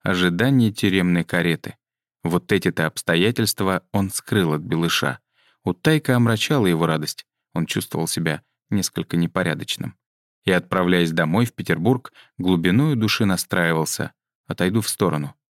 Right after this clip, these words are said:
Довольно, хватит. Всё, что мог, ты уже совершил. Есть простые радости, и каждый вправе отведать их". Володя поразил Дегаева. Так сильно переменился.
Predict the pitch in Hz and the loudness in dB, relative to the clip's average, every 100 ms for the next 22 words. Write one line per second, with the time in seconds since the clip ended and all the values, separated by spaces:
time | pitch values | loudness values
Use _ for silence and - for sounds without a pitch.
0 | - 90 87 110 87 76 95 98 87 - | -6 -2 2 2 0 -2 -2 -2 -2 -8
1 | - _ _ _ - 117 113 110 95 92 | -12 _ _ _ -2 -2 0 0 2 0
2 | - - _ - 87 85 82 87 85 - | -4 -20 _ -2 0 0 -2 -2 -2 -2
3 | - 80 _ _ _ _ _ 117 147 - | -2 -4 _ _ _ _ _ -2 0 0
4 | - 107 104 - 135 117 98 87 82 - | -4 -4 -2 0 2 4 2 0 -4 -8
5 | 110 _ _ - - - 135 101 82 - | -14 _ _ -12 -6 -2 -2 0 -2 -4
6 | - 78 73 71 - - 82 85 78 76 | -4 -2 -2 -6 -10 -6 -4 0 -2 -2
7 | - - _ _ _ _ _ _ _ _ | -8 -16 _ _ _ _ _ _ _ _
8 | _ - 90 90 113 127 131 113 101 - | _ -4 0 4 4 6 4 4 0 0
9 | 98 90 87 82 85 82 85 80 76 73 | 0 2 2 2 2 2 2 2 0 -4
10 | - _ _ - 107 - - 98 87 85 | -10 _ _ -8 -6 -2 0 2 2 2
11 | 87 87 87 90 92 - - | 2 4 4 2 -2 -6 -10